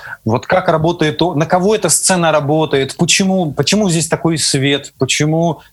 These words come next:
такие крупности. Э, понимаешь, вот, вот, вот какие-то тенденции замечаешь, какие были, да, вот их никто не создавал, просто вот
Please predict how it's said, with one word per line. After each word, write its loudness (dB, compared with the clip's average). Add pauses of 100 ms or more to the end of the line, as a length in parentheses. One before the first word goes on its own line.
такие -2
крупности. -2 (500)
Э, 0
понимаешь, -2
вот, -4
вот, 0
вот 0
какие-то 0
тенденции 0
замечаешь, 0
какие -2
были, 0
да, 2
вот -4 (180)
их 0
никто 0
не 2
создавал, 2
просто 0
вот -2